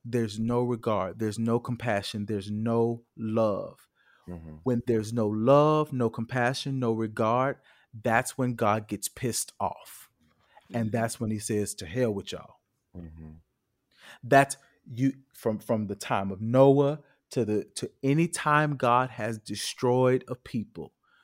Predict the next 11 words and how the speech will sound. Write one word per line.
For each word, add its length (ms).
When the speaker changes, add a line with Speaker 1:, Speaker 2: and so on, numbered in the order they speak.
Speaker 1:
the 120
common 560
denominator 840
is 200
always 420
the 100
lack 300
of 120
regard. 480
Speaker 2:
Mm-hmm. 400
Speaker 3:
Mm-hmm. 340